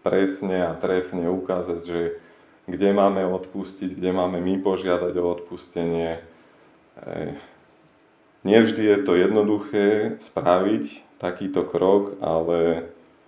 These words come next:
keď my odpustíme, alebo je nám odpustené, tak má to zásadný vplyv. Aj včera sme to mohli počuť v tom Láciho svedectve.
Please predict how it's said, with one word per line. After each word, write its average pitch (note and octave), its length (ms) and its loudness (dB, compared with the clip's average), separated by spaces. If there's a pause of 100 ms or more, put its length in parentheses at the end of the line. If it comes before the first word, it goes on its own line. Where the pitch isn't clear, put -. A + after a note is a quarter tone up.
(340)
keď E2 160 -4
my G2 160 2
odpustíme, G2+ 640 2
alebo F2 400 4
je F2+ 80 2
nám F2 240 0
odpustené, E2 720 -8
tak D2+ 160 -6 (720)
má E2 240 -2
to E2+ 160 -8
zásadný D#2+ 480 -4
vplyv. D#2+ 400 -8 (480)
Aj E2+ 80 -6
včera F2 320 0
sme E2+ 160 -2
to E2+ 160 -6
mohli E2+ 240 -4
počuť E2+ 500 -8 (800)
v - 240 -20
tom E2+ 160 -2
Láciho D#2 400 -4
svedectve. D#2+ 800 -8